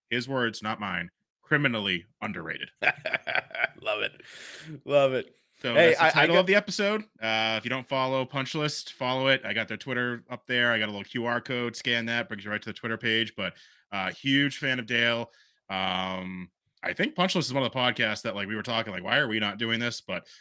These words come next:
Speaker 1: um,
Speaker 2: Yeah.
Speaker 1: great show.
Speaker 2: I mean, we,
Speaker 1: Great show.
Speaker 2: we were, I mean, in, in many ways, we were inspired by Dale back in the day. And you know what's cool, dude, is it's like, it's organic shit. Like, the, the concepts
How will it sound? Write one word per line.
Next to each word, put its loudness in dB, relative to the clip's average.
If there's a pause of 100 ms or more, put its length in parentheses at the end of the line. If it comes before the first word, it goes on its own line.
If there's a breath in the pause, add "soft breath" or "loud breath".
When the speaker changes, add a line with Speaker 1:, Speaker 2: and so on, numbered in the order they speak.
(140)
Speaker 1:
um, -2 (260)
Speaker 2:
Yeah. -2
Speaker 1:
great 4
show. 0
Speaker 2:
I 2
mean, -2
we, -2
Speaker 1:
Great -2
show. -12
Speaker 2:
we 2
were, 6
I 4
mean, -4
in, 0
in -2
many -2
ways, -4 (220)
we -2
were 0
inspired 2
by 2
Dale -2
back 0
in -10
the -14
day. -4
And -4
you -2
know 2
what's 4
cool, 0
dude, -4
is -4
it's -8
like, 0
it's -4
organic 0
shit. -6
Like, 2
the, -2 (300 loud breath)
the 4
concepts 2